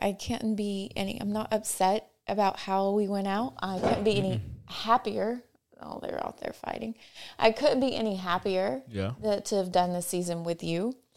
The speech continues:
Speaker 2: Same, same.
Speaker 1: And
Speaker 2: Thank you for having me
Speaker 1: Yeah.
Speaker 2: in your crazy world.
Speaker 1: <laughs> In my crazy world, now yours.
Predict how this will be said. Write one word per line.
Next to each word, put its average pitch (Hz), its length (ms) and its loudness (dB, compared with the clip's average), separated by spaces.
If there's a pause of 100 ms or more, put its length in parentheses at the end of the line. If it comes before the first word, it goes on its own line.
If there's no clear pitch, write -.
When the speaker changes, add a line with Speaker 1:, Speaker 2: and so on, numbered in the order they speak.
Speaker 2:
Same, 107 260 2
same. 110 200 2
Speaker 1:
And 180 500 2
Speaker 2:
Thank 104 180 -2
you 110 120 6
for 104 420 4 (100)
having 107 340 6
me 143 40 4 (380)
Speaker 1:
Yeah. 208 320 -6 (100)
Speaker 2:
in 98 100 2
your 92 280 4
crazy 98 340 6
world. 95 380 -2
Speaker 1:
<laughs> - 40 -18
In 226 440 6
my 226 220 6
crazy 226 500 2
world, 214 400 2
now 202 220 0
yours. 208 480 -4